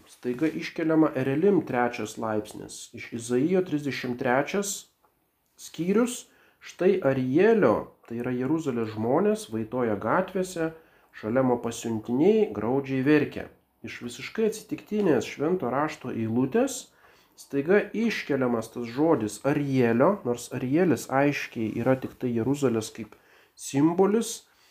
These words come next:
Ariel, reiškia, yra galingasis, e, herojus, toksai didvyris.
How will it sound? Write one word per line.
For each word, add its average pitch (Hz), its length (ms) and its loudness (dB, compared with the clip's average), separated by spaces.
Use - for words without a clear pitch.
Ariel, 135 800 4
reiškia, 113 720 -6
yra 110 100 -4
galingasis, 165 880 4
e, 78 280 -10
herojus, 143 720 2
toksai - 380 -8
didvyris. 151 720 -4